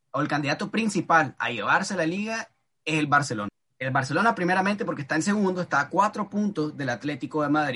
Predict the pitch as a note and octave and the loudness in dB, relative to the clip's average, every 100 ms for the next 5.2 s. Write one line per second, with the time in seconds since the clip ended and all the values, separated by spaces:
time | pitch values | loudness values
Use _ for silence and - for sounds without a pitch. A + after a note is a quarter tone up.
0 | - - G#3+ A#3+ A3+ F#3 F3 F3+ - _ | -6 -4 2 4 6 4 4 -2 -10 _
1 | _ F3+ F3+ E3 F#3 D#3 D#3 D3+ G3 A#3+ | _ 0 0 0 -2 2 4 6 6 4
2 | F#3 D3 B2 C3 A2 - B2+ B2 A#2 G#2+ | 2 0 0 -4 -10 -6 -4 -2 -4 -6
3 | B2 B2+ B2 C3+ A2 G#2+ A#2 D3 - G2+ | -6 -6 -4 -2 -2 -4 -8 -8 -6 -6
4 | G#2 _ _ _ D#3 F#3 F#3+ F#3 F3 D3 | -8 _ _ _ 2 2 0 2 2 2
5 | C#3+ | -2